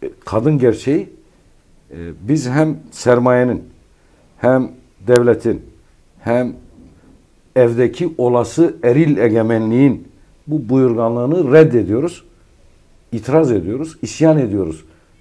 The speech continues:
Yönlü bir direnişi, e, olduğu için de aynı zamanda,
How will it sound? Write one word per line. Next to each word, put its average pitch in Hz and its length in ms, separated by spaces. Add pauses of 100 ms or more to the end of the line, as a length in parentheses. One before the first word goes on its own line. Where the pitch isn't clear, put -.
Yönlü 123 420
bir 113 180
direnişi, 82 480
e, - 40 (400)
olduğu 107 260
için 139 320
de 87 40
aynı 87 240
zamanda, 82 500